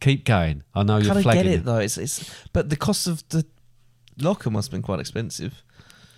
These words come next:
Speaker 1: Well, they didn't pay it. That was the point.
Speaker 2: And when
Speaker 1: They
Speaker 2: you say
Speaker 1: got it all
Speaker 2: locker,
Speaker 1: confiscated.
Speaker 2: you mean, you don't mean, like,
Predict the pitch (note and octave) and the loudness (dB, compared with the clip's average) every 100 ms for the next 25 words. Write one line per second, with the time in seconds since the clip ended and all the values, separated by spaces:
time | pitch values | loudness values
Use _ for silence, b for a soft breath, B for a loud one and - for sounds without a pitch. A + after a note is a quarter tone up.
0 | b b A2+ A2 C3+ G#2+ G#2 F3 G#2 E2+ | b b 2 2 2 0 4 4 4 0
1 | - C3+ A2 G#2+ G2+ D3+ D3+ E2+ D#3+ F#3+ | -2 0 0 -2 0 2 4 0 0 2
2 | B2+ A#2 - B2 B2 - A#2+ A#2+ - A2+ | 4 4 4 6 4 6 6 6 2 2
3 | G2 F#2 D3+ D3+ D#3+ D3 - D3+ E3 C3+ | 2 2 2 2 2 0 -2 0 0 0
4 | C3+ B2+ - | 0 0 -2